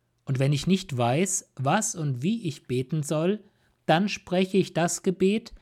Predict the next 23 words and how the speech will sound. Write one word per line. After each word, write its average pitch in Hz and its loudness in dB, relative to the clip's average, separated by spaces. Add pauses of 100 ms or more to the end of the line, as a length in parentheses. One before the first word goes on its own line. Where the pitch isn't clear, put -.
(180)
das 156 2
Jesus 170 2
für 175 0
solche 156 0
Sprachlosigkeit 143 -2
vorgeschlagen 131 -2
hat, 123 -2 (380)
das - -4
Vaterunser. 135 0 (1120)
Für - -2
mich 190 2
schafft - 0
das 196 0
Abstand - -4
zu 147 -4
den 131 0
Gedanken, 139 -2
die 151 -2
sonst 147 -4
immer 165 -2
im 165 -2
Kreis 180 -4
gehen. 113 -6